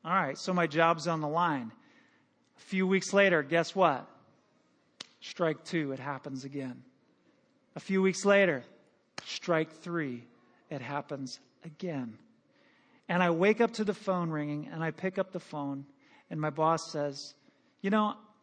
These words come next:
why don't you just not even come to work today? It's very apparent to me that you really don't want this job."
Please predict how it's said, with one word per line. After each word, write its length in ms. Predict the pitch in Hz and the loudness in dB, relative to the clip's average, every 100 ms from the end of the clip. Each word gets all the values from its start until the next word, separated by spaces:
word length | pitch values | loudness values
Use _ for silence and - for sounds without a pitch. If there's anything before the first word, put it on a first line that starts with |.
| _ _ | _ _
why 140 | 180 214 | 2 4
don't 240 | 240 - | 4 -2
you 60 | 214 | -4
just 240 | 196 - | -4 -2
not 200 | 196 185 | -2 0
even 180 | 170 170 | -2 -6
come 240 | - 175 | -4 -4
to 60 | 160 | -2
work 240 | 151 156 | -4 -4
today? 280 | 156 143 147 | -6 -6 -4
It's 160 | 160 151 | -6 -8
very 280 | 151 175 | -2 0
apparent 340 | 175 175 165 - | -2 -4 -6 -6
to 80 | 165 | -6
me 80 | |
that 120 | 147 147 | -4 -4
you 100 | 151 | -6
really 300 | 147 151 151 | -2 -2 0
don't 200 | 151 143 | -2 -4
want 220 | 139 143 | -6 -8
this 180 | 143 - | -12 -10
job." 340 | 147 127 135 | -10 -10 -12